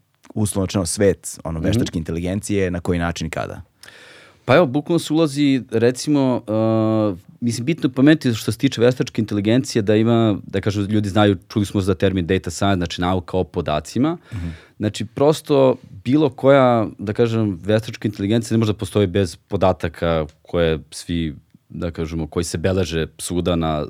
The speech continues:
Speaker 2: svakakve načine, tako da pre toga, u stvari, to se iznedrilo iz jedne, da kažemo, brige o podacima na dobar način. Znači, analiza tih podataka je prvo morala da postoji na dobar način, pa onda odrada neke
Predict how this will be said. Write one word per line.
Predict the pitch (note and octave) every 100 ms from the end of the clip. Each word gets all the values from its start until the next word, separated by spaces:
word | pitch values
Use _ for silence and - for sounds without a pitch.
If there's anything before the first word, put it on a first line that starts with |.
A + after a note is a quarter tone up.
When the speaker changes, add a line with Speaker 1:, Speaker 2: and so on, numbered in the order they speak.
| C#2+
Speaker 2:
svakakve | D2+ F2 - -
načine, | D2+ D#2 - C3+
tako | B2+ B2
da | B2+
pre | A2+ C3+
toga, | C#3 C#3
u | C3+
stvari, | - C3 A#2+
to | - C3
se | C3
iznedrilo | G#2+ A2 C3 C#3 B2+ A2+ - - - - - _ -
iz | F#2+
jedne, | A2+ B2+ C3 B2 A2+ F2+ - -
da | - F#2
kažemo, | G#2+ G#2+ G#2
brige | F2 A#2+ C3+ A2 G#2
o |
podacima | F#2 F#2+ F2+ G2+ A2 B2 G#2+
na | G2+
dobar | - F#2+ G2 G2
način. | E2+ C#2+ C#2 -
Znači, | C#2 -
analiza | F2+ G2 G#2+ A#2+ A#2
tih | A2+
podataka | - G2+ G2 F#2+ F#2
je | F2
prvo | - F#2
morala | E2 F2+ E2+
da | D#2+
postoji | - D2+ - D#2+
na |
dobar | D#2 D2 D2
način, | B1+ - -
pa | - F#2
onda | F#2 F#2+
odrada | F#2+ F#2+ F#2+ F#2
neke | F#2 F2+ - F#2